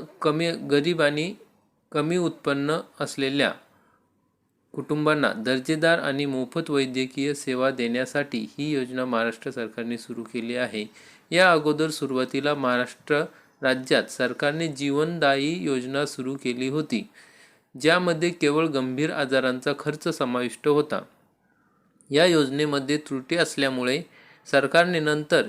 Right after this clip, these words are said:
या योजनेमध्ये संपूर्ण बदल करून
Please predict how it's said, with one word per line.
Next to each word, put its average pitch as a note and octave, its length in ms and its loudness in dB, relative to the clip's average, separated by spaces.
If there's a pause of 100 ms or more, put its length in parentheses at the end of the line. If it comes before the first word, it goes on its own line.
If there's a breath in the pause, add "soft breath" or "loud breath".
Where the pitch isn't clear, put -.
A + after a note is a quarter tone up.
या D3+ 160 2
योजनेमध्ये C#3+ 720 0 (340 soft breath)
संपूर्ण F#3 440 0
बदल C#3+ 320 2
करून C3+ 340 -2